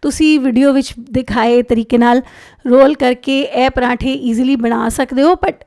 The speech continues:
ਇਹਦੇ ਵਿੱਚ ਥੋੜ੍ਹਾ ਜਿਹਾ ਟਾਈਮ ਲੱਗਦਾ ਹੈ ਤੇ ਇਸ ਵਾਸਤੇ ਮੈਂ ਸੁਜੈਸਟ ਕਰਾਂਗੀ ਤੁਸੀਂ ਉਸੇ ਤਰੀਕੇ ਨਾਲ ਬਣਾਓ। ਜੇ ਤੁਹਾਨੂੰ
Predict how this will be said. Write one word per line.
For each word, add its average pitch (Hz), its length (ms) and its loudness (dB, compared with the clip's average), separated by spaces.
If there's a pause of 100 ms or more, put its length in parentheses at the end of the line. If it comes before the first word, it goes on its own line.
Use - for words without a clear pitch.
ਇਹਦੇ 277 200 4
ਵਿੱਚ 330 220 2
ਥੋੜ੍ਹਾ 381 320 4
ਜਿਹਾ 349 200 4
ਟਾਈਮ 262 380 0
ਲੱਗਦਾ 262 300 2
ਹੈ 302 160 4 (400)
ਤੇ 277 80 0
ਇਸ 254 300 0
ਵਾਸਤੇ - 280 0
ਮੈਂ 285 180 2
ਸੁਜੈਸਟ 302 360 0
ਕਰਾਂਗੀ 277 340 0
ਤੁਸੀਂ 277 300 -4
ਉਸੇ 269 240 -4
ਤਰੀਕੇ 302 320 -2
ਨਾਲ 294 220 2
ਬਣਾਓ। 285 360 4
ਜੇ 269 180 -4
ਤੁਹਾਨੂੰ 262 360 -6